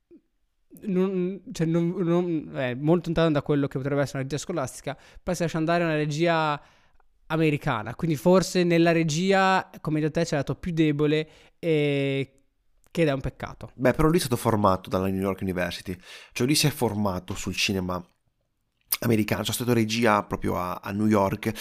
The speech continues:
Speaker 2: e questo secondo me un pochino si sente. Una cosa però che vorrei, mm, ehm, parlando f-,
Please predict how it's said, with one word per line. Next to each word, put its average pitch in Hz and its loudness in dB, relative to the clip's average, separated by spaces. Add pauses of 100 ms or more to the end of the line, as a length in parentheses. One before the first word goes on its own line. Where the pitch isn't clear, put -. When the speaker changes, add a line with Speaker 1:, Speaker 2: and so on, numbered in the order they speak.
(200)
Speaker 2:
e 160 -6
questo 214 -4
secondo 147 -4
me 156 -2
un 123 -4
pochino 110 -4
si 95 -4
sente. - -6 (280)
Una 170 -2
cosa 190 -6
però 160 -2
che 113 -8
vorrei, 117 0
mm, 113 -10
ehm, 101 -8
parlando 110 -6
f-, - -16